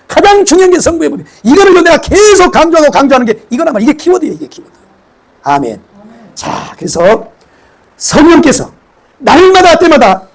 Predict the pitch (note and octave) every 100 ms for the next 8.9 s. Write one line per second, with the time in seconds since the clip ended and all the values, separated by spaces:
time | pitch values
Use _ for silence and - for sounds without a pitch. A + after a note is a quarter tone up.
0 | _ _ - C#4+ C#4 A#3+ G#3+ - E4 F4+
1 | D4 C#4 D#4+ B3 F3 - _ _ _ _
2 | A#3 B3+ A#3 - B3 A#3 G#3+ F#3+ G3 F#3+
3 | F#3 F#3 F3+ F4+ D#4+ C#4+ A#3+ A3 - C3
4 | - _ _ - _ - C4 E4 E4+ E4
5 | E4 E4 D#4 C#4+ C#4 G3+ G3 B3 A3+ -
6 | _ - D4+ D4 D#4 - - _ _ _
7 | F3 F#3 F3 E3 - F3 D#3+ - - -
8 | - A3+ G#3 F#3+ F#3 F#3 A#2 G#2